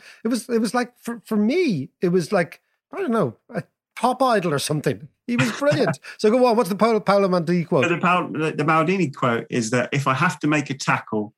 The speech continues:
Speaker 2: I've already made a mistake. And so what he was saying is, you know, defending is all about positioning and timing. And if you get to the point where you're gonna have to make that physical challenge, you've already,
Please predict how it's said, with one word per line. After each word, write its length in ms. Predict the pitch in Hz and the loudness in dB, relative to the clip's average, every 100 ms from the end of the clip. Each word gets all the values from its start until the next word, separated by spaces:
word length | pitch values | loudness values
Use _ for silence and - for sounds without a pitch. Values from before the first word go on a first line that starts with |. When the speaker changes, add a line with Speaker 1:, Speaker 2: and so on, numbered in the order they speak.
| - | -4
Speaker 2:
I've 160 | 120 | 0
already 320 | 131 127 117 110 | 2 2 2 0
made 200 | 113 107 | -2 -4
a 40 | |
mistake. 480 | 104 - 113 95 - _ _ _ _ _ - | -6 -6 -6 -6 -8 _ _ _ _ _ -8
And 120 | 120 | -2
so 100 | 143 | 0
what 120 | 180 | 2
he 60 | 180 | 2
was 160 | 143 | 0
saying 360 | 160 139 117 104 | 0 0 0 -2
is, 280 | 104 101 - | -6 -6 -2
you 60 | |
know, 140 | 123 117 | 0 0
defending 720 | 127 - 170 143 98 101 107 - | -4 0 2 2 -2 -6 -8 -6
is 120 | 117 | -2
all 160 | 120 | 0
about 360 | 117 110 113 - _ | 0 2 0 -2 _
positioning 680 | 127 120 135 - 110 107 101 - | -2 0 -2 -2 -2 -2 -6 -4
and 160 | 110 | -4
timing. 520 | - 123 120 98 - - - - _ | -2 -2 -2 -4 -8 -14 -20 -20 _
And 100 | - | 0
if 80 | 139 | 0
you 80 | 135 | 2
get 160 | 202 196 | 0 0
to 80 | |
the 80 | 156 | -2
point 300 | 139 139 123 | -2 -2 0
where 140 | 123 120 | 0 0
you're 100 | 113 | -2
gonna 180 | - | -2
have 140 | 123 123 | -4 -2
to 80 | 123 | -2
make 140 | 120 | -2
that 180 | 120 - | -4 -6
physical 440 | - 135 117 113 113 | -2 -2 -2 -4 -4
challenge, 600 | - 113 104 92 - - | -2 0 0 -4 -8 -6
you've 200 | 127 117 | -4 0
already, 500 | 131 123 113 110 95 | 0 0 0 -2 -4